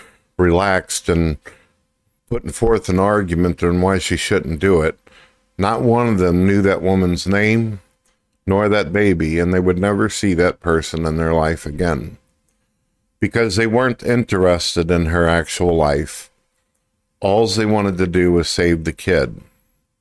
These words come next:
which for years would make her believe that all she meant to them was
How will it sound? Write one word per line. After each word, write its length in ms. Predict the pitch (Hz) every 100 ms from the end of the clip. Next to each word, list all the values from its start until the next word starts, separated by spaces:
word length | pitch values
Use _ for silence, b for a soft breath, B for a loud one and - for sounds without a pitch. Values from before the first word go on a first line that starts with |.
| _ _ _ -
which 200 | 107 -
for 160 | - 110
years 580 | 110 135 131 101 87
would 140 | 98 87
make 280 | 92 90 -
her 120 | 95
believe 460 | 87 85 87 87
that 120 | 87 90
all 360 | 101 113 113
she 200 | - 104
meant 360 | 90 98 107 -
to 120 | 87
them 300 | 80 80 87
was 400 | 80 82 80